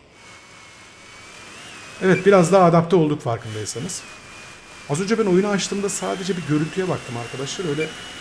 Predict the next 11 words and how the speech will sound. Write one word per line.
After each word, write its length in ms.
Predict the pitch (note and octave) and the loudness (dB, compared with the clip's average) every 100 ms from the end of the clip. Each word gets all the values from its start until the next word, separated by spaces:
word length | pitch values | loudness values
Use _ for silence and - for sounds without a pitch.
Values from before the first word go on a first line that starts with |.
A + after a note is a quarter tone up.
| - | -4
hani 140 | C#3+ C3 | -2 0
bir 80 | E3 | 4
dakika 460 | F3 F#3 E3 F3+ E3 E3+ | 4 6 2 2 2 2
ya 100 | E3 | 0
sürdüm 360 | D#3 D3 F#3+ | 0 -2 0
ya 60 | D3 | -2
sürmedim. 480 | - C3+ A#2 C#3+ F#3 - - - - - - | -2 -4 -4 -4 -8 -12 -18 -18 -18 -16 -14
Bak 80 | G2 | -14
frene 400 | - A#2 A#2 A2 | -8 -6 -4 -6
bastım 260 | - A2+ A2 | -6 -8 -10
yanlışlıkla. 500 | G#2+ A2 - - | -8 -8 -10 -10